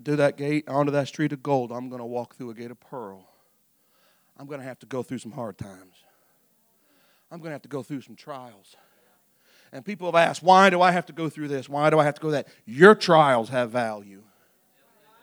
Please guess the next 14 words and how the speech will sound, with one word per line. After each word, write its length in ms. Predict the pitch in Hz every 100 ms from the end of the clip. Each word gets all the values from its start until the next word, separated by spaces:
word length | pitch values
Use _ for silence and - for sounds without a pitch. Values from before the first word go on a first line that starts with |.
| _
Your 220 | 117 185 190
circumstances, 960 | - 202 196 160 - 170 165 175 139
you're 140 | 180 190
going 220 | 196 190
through 120 | 196
something 500 | - 190 185 160 135
right 320 | 151 202 226
now 280 | 175 151 143
and 80 | 143
today, 320 | 160 170 156
and 100 | 143
you've 140 | 160
asked 240 | 160 139 -
God, 240 | 165 139